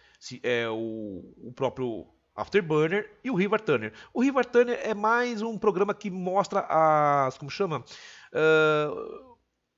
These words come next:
o, os emblemas, né, no, no display, né? Então ele é mais, é, voltado pra isso mesmo, só pra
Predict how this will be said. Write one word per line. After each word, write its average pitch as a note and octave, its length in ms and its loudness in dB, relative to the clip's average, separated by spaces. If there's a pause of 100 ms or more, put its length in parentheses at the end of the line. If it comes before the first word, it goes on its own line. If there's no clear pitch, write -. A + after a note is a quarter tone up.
(200)
o, A#3+ 520 -4
os G#3+ 100 -2
emblemas, A3+ 760 2
né, D#3+ 320 2
no, B2+ 540 -4
no C3+ 120 -6
display, C#3 500 -2
né? C3 220 -2 (280)
Então D3+ 160 0
ele G3+ 80 4
é G3 40 0
mais, G#3 580 0
é, D3 760 4
voltado F#3+ 340 2
pra A3+ 200 4
isso G3+ 240 -2
mesmo, B2+ 440 -2
só D#3+ 260 0
pra E3+ 500 2